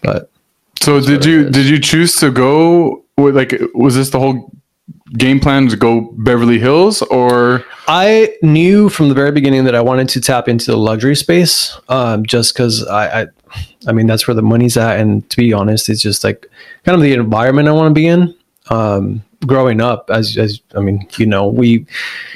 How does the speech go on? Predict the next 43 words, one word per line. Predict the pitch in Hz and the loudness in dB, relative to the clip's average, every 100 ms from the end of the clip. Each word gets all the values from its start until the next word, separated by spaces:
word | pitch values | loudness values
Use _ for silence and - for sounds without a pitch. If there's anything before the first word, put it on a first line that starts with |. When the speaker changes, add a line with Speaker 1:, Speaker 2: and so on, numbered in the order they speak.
| - | -8
Speaker 1:
came | - 185 | -2 0
from | 180 | 2
the | 170 | 2
hood. | 143 156 151 147 - - - | 4 4 2 0 -2 -2 -2
And | 135 135 131 131 | 0 2 0 0
so | 139 | -2
for | 135 135 | 0 0
me, | 135 139 | 2 2
the | 135 | 2
idea | 127 120 123 131 131 | 0 2 2 2 2
of, | 110 117 113 110 104 - - | 0 0 0 0 -2 -6 -2
you | 120 | 0
know, | 113 104 | 2 0
luxury | 101 110 123 120 131 139 127 | 0 0 0 0 2 2 0
always | - 113 113 117 113 - | -2 -2 0 2 0 -2
was | 117 113 - | -2 -2 -2
this, | - 117 - 131 | -2 -2 -2 -2
like, | 113 107 - _ _ _ _ _ _ - | -2 -4 -10 _ _ _ _ _ _ -6
out | 127 135 | -2 -2
of | 117 110 | -2 -2
reach | 110 127 135 - - - _ - | 0 0 0 -2 -4 -8 _ -2
reality. | 123 117 104 107 127 151 175 151 _ - | 0 2 0 0 0 0 0 -4 _ -4
And | 123 113 107 104 104 - - _ _ _ _ _ | -2 0 0 -2 -4 -10 -20 _ _ _ _ _
I | 127 143 | -2 2
really | 139 175 214 214 196 - _ | 4 4 2 0 -2 -8 _
said | - 156 156 | -4 0 2
in | |
my | 151 147 | 2 0
heart, | 127 151 113 | 0 -2 -2
"You | 117 | 0
know | 131 | 2
what? | 127 131 | 2 2
Like, | 143 127 | 0 0
one | 110 123 | 0 0
day | 117 117 | 2 2
I'm | 131 113 | 2 0
actually | 101 104 - 127 | -2 -4 -2 -2
gonna | 113 107 | 0 -2
tap | 117 110 | -2 -2
into | 117 113 | -2 0
this, | 110 110 - - | 0 0 -4 -6
this | - 104 | -4 -2
space, | - - 107 135 139 | -2 -2 0 2 0